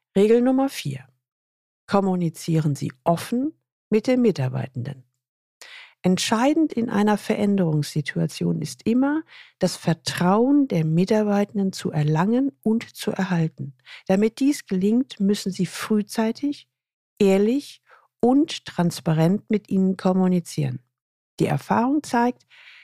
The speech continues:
dass Veränderungen viel effektiver umgesetzt werden, wenn die Mitarbeitenden sich innerlich eine Weile mit dem kommenden Change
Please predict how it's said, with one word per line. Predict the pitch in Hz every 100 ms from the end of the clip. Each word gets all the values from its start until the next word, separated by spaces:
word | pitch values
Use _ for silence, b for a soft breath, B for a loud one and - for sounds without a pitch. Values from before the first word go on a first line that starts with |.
| B
dass | 175 -
Veränderungen | - 190 233 277 269 190 165 156
viel | - - 320 349 302 -
effektiver | 220 220 - - - 214 170
umgesetzt | 160 165 160 156 151 - -
werden, | 156 165 208 B B B _
wenn | 196 233
die | 226
Mitarbeitenden | 190 240 - 247 226 226 226 214 196
sich | - 165 - _
innerlich | 208 202 214 233 262 - -
eine | 170 165 160 160
Weile | 160 185 214 226
mit | 185 -
dem | 151 143
kommenden | - 196 220 208 175
Change | - 160 156 180 208